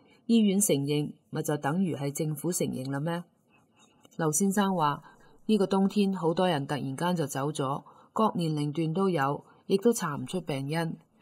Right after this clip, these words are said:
佢哋平時身體仲可以，去世之前有發燒感冒嘅症狀。佢哋基本上都係打過新冠疫苗嘅人，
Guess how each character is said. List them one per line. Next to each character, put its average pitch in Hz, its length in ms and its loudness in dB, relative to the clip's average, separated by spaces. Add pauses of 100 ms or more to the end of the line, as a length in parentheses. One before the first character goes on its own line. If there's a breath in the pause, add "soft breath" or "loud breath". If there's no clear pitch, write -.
(340 soft breath)
佢 170 120 0
哋 170 100 -2
平 156 220 -4
時 143 180 -2
身 185 240 0
體 170 160 -4
仲 156 180 -2
可 143 240 -2
以， 156 300 -4 (580 soft breath)
去 226 140 10
世 220 220 6
之 247 120 2
前 147 280 0
有 143 160 -4
發 160 180 -4
燒 196 260 0
感 151 160 -4
冒 151 180 -6
嘅 147 120 -4
症 151 260 -2
狀。 143 340 -2 (500 soft breath)
佢 - 120 2
哋 208 120 6
基 247 160 6
本 226 120 4
上 190 240 2
都 180 120 -2
係 185 100 0
打 135 220 -6
過 147 260 0
新 185 220 0
冠 175 180 -2
疫 156 120 -2
苗 139 220 -4
嘅 147 160 -2
人， 135 280 -2